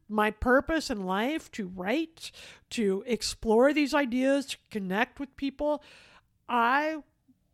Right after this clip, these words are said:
wasn't doing it very successfully. I didn't feel connected to that. And in that process of understanding my purpose and what it is has infused everything in my life. And it changed the way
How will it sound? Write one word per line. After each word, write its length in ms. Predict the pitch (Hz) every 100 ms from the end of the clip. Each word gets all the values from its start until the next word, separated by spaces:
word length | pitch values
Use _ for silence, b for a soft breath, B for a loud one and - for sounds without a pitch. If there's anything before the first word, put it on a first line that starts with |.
| 269
wasn't 440 | 240 285 349 277
doing 380 | 226 349 427 220
it 180 | - - _ _
very 320 | 220 202 190 180
successfully. 600 | 208 - 170 165 196 240
I 120 | 240
didn't 340 | 220 277 294 285
feel 320 | - 302 294
connected 580 | - 233 254 294 - 185
to 100 | 180
that. 340 | - - - B B B B
And 240 | 349 302 330
in 180 | 330 294
that 280 | 339 415 494 - _ -
process 640 | - 277 311 - 370 359
of 140 | - 262
understanding 720 | 254 269 - 294 277 262 247
my 240 | 233 226 269
purpose 500 | - 311 - 330 262
and 120 | 220
what 220 | 220 247
it 100 | 233
is 420 | 185 208 285 - B B -
has 340 | 285 277 262
infused 540 | - 269 - 302 285 - -
everything 480 | 277 294 277 277 233
in 100 | 208
my 140 | 196
life. 560 | 190 190 196 190 277 _ B B B B _
And 280 | 277 320 320 320
it 140 | 302
changed 520 | - 339 415 494 -
the 100 | 440
way 360 | 285 196 233